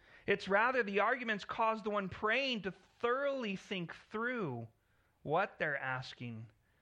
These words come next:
that they might sharpen their requests. And so this Psalm of David shows a, a, a remarkable trust in God and a lack of confidence in himself,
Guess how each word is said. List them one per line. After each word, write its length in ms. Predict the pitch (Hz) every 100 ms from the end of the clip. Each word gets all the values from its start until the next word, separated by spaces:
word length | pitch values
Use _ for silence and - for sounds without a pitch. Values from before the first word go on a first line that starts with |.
| _ _ _
that 160 | 143 143
they 120 | 147
might 240 | 147 143
sharpen 460 | - 170 160 160 143
their 140 | 127 123
requests. 840 | 120 - 143 123 - - - - - _ _ _ _ _ _ _ _ _ _ _ _ _ _ _ _ _ _ - -
And 100 | 185
so 140 | 233
this 180 | 220 294
Psalm 300 | - 262 247
of 100 | 196
David 400 | 202 247 233 190
shows 320 | - 247 240
a, 200 | 220 190 185
a, 240 | 180 185
a 40 | 175 170
remarkable 920 | 180 175 180 254 320 - 196 151 147
trust 540 | - - 254 185 -
in 160 | 156 143
God 380 | 160 180 127 107 110 _ _ _ _ _ _ _ - - -
and 140 | - 190
a 80 | 180
lack 460 | 190 226 294 -
of 140 | 208 -
confidence 960 | - 262 294 196 147 139 - - - - _ _
in 180 | 202 214
himself, 840 | 247 196 160 - - 262 254 135